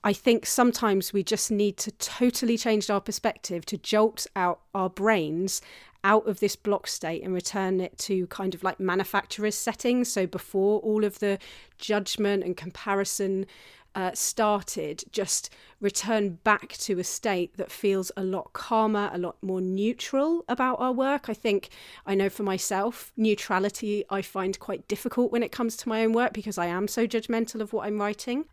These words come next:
Um, but anything that you know helps you to move away from,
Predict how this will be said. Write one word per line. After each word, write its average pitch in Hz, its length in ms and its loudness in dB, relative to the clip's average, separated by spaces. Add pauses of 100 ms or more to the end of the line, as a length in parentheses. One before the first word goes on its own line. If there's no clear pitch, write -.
Um, 208 200 6
but 226 160 4
anything 294 400 6
that 285 120 2
you 240 280 2
know 226 400 4
helps - 680 -2
you 165 300 -2 (360)
to - 140 -2
move 190 220 4
away 185 460 2
from, 170 600 -2